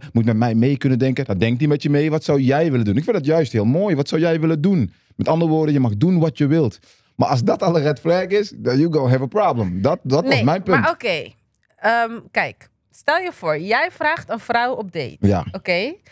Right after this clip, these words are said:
Speaker 2: Dus je hebt al je moed verzameld, je vindt haar leuk en je zegt van,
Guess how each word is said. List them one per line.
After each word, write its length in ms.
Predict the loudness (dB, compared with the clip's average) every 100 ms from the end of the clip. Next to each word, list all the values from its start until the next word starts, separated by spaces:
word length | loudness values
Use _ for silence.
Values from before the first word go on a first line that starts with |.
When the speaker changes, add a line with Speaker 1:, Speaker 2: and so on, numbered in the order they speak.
| _ _
Speaker 2:
Dus 160 | -8 -2
je 60 | -2
hebt 120 | 0
al 140 | 0
je 100 | 0
moed 220 | -2 -4
verzameld, 420 | -4 -2 -2 -4 -12
je 80 |
vindt 220 | -14 -10 -4
haar 120 | -2
leuk 300 | 0 0 -2
en 100 | -6
je 60 | -8
zegt 240 | -10 -8
van, 180 | -8